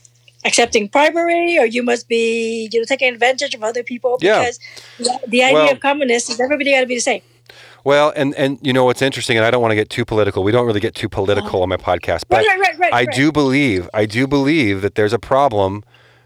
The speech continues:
Speaker 2: when the society is run by a government like that. Um,
Speaker 1: Mm-hmm.
Speaker 2: what suffers is charitable service. Charitable service kinda ceases to exist.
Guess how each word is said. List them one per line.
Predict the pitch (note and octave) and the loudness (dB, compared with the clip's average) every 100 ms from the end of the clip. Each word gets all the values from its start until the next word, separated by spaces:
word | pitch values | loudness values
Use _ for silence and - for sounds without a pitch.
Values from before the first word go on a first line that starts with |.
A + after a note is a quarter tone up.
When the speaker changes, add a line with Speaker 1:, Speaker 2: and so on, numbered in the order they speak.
| _ _ _ | _ _ _
Speaker 2:
when | A2 G#2+ G#2 G#2+ A2 _ | -2 0 0 -2 -8 _
the | A2 G2+ | -4 -4
society | A2+ - B2+ A2 A#2+ C3 C3 | -4 -2 0 2 2 2 0
is | A2 | -2
run | G#2+ A2+ A2+ | 0 0 2
by | G#2+ | 2
a | G2+ | 2
government | F#2+ A#2 C3 A2 E2+ E2+ - | 2 2 2 0 -4 -8 -12
like | F#2 E2+ - | -8 -8 -4
that. | F2 E2+ - - _ _ _ _ | -4 -4 -8 -18 _ _ _ _
Um, | G2+ G2 F#2+ F#2 | -2 0 -2 -6
Speaker 1:
Mm-hmm. | A2 G2+ F#2+ _ | -18 -20 -20 _
Speaker 2:
what | - G#2+ A#2+ | -6 -2 -2
suffers | - - C3 C3+ A2 | 0 0 2 2 0
is | G2+ | -2
charitable | - - G#2+ F#2+ G2 | -4 0 2 2 -2
service. | - A2+ E2+ - - - _ _ - | 0 0 0 -8 -14 -16 _ _ -8
Charitable | - B2+ B2+ | 0 0 0
service | A2+ C3 B2 A2 | 0 0 2 0
kinda | - A#2 G2+ | -2 -2 0
ceases | - - C3 - A#2 | -2 -2 -2 -2 -4
to | - A#2 | -2 -2
exist. | A2 A#2 F3 E2+ - | -2 0 0 0 -8